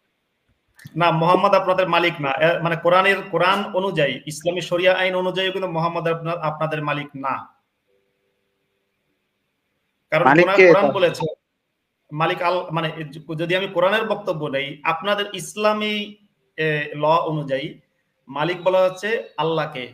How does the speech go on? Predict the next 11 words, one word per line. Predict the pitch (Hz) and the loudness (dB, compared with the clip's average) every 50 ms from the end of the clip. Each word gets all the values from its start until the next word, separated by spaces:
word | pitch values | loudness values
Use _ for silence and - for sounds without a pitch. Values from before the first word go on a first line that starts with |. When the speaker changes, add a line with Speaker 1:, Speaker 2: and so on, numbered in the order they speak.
| _ | _
Speaker 1:
"কুল | - 175 185 185 | -6 -6 -6 -4
আউযু | 170 170 170 151 185 196 202 196 180 170 | -2 -2 0 0 -2 -4 -4 -4 -6 -4
বিরাব্বিন | 160 165 170 165 156 165 156 165 160 | -4 -2 -2 -2 -4 -4 -6 -6 -6
নাস, | 156 151 147 147 156 190 202 - - - _ _ - | -6 -6 -4 -4 -4 -6 -6 -8 -14 -18 _ _ -12
মালিকিন | 143 147 160 175 170 165 170 156 147 143 | -6 -4 -4 -4 -4 -6 -8 -8 -8 -8
নাস।" | 135 131 127 117 - - - - _ _ _ _ | -8 -10 -12 -12 -12 -16 -18 -20 _ _ _ _
আল্লাহকে | 143 156 170 175 175 175 | -8 -6 -4 -4 -4 -4
বলা | 170 170 165 165 | -6 -4 -4 -4
হচ্ছে | 160 160 - 156 | -4 -6 -6 -8
মানুষের | 147 147 147 131 - 143 123 | -8 -8 -8 -10 -12 -12 -8
মালিক। | 131 127 123 123 120 | -8 -8 -8 -10 -14